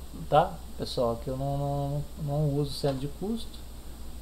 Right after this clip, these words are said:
Esse conta caixa precisa. Esse conta caixa aqui é o código. É, por exemplo, você fez uma compra, né? Então ele vai entrar na despesa. Então é esse conta caixa que você tem que colocar.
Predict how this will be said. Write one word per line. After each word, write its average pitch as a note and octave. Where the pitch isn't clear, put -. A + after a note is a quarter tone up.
Esse G#3+
conta F3+
caixa D3
precisa. A#2
Esse C#3+
conta A3+
caixa C#3+
aqui D#3
é F3+
o F3
código. C3
É, B2
por C#3+
exemplo, C#3
você D3
fez D3
uma C#3+
compra, E3
né? D#3+
Então D3
ele C#3+
vai D3
entrar D#3
na D#3+
despesa. D#3+
Então C#3
é C#3
esse G3+
conta D3+
caixa B2+
que -
você B2+
tem C3+
que -
colocar. F3+